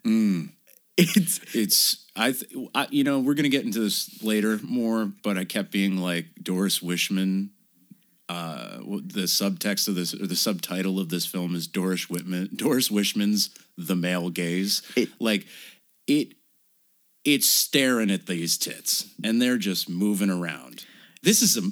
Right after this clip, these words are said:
Speaker 1: she's doing something.
Speaker 2: Yeah, and some of the
Speaker 1: Right?
Speaker 2: sho-, and some of the shots that involve the
Speaker 1: Gratuitous.
Speaker 2: her,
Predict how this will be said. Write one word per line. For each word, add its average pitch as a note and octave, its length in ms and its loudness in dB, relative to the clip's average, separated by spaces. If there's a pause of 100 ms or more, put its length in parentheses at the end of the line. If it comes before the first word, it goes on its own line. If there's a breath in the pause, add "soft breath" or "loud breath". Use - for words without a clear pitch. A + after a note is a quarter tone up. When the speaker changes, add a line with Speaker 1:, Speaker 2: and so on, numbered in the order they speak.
(160)
Speaker 1:
she's B3 260 4
doing B2+ 320 2
something. - 400 0
Speaker 2:
Yeah, G#2+ 520 4
and B2+ 160 2
some C#3+ 220 4
of G3 80 6
the C4+ 60 6
Speaker 1:
Right? E4+ 60 4
Speaker 2:
sho-, E4+ 340 2
and A#2+ 220 2
some B2 260 4
of C#3 80 2
the B2+ 100 4
shots - 580 2 (560)
that G#2+ 340 2
involve G2 640 2 (460)
the G#2 360 0
Speaker 1:
Gratuitous. - 840 -4
Speaker 2:
her, - 80 -20